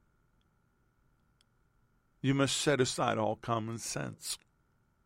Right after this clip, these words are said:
And Paul's indictment of the idolatry of the images is, is both logical and devastating.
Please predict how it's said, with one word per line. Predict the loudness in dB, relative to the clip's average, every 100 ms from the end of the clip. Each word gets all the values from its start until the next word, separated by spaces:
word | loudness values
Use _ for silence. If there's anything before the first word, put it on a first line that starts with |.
| _ _ _ _ _ _ _ _ _ _ _ _ 0
And | 4
Paul's | 8 10 10
indictment | 6 8 8 8 4 0 0 -10 -20 -4 2
of | 6
the | 8
idolatry | 8 8 8 10 10 8 8 10 10
of | 8
the | 6
images | 6 6 6 4 2 -4 -12 _ _ _ _ _ _ _ 0
is, | 2 2 -2 4
is | 6 6 2 -6 -8 4
both | 6 8
logical | 10 10 8 4 6 6
and | 8
devastating. | 8 10 6 4 0 0 -2